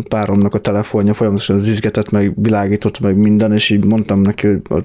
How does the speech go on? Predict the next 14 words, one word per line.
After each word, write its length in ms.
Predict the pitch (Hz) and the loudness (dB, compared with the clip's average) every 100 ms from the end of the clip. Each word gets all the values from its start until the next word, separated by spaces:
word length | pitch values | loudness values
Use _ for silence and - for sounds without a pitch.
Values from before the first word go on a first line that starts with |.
| - | -4
tizedik 340 | 117 101 101 | -2 0 0
zizgetésnél, 640 | 107 107 104 - 101 - | 2 0 0 0 -2 0
hogy 100 | 101 | 0
mondom, 180 | 101 104 | 2 2
csináljál 440 | 101 131 123 98 98 | 0 -2 0 -2 0
már 140 | 98 | 0
valamit 320 | 98 101 101 | 2 0 0
azzal 240 | 101 101 104 | 0 0 -2
a 20 | |
szarral, 600 | - 110 107 110 127 135 - - - - | 0 0 0 0 0 -2 -8 -18 -18 -6
mert, 340 | 110 107 107 143 - _ _ _ _ _ - - _ - | -2 -2 -4 -6 -16 _ _ _ _ _ -18 -18 _ -4
mert, 380 | 110 110 104 117 | -2 0 -2 -2
mert, 400 | 107 98 107 - | -2 -2 -6 -6
mert, 340 | 95 95 98 | -4 -2 0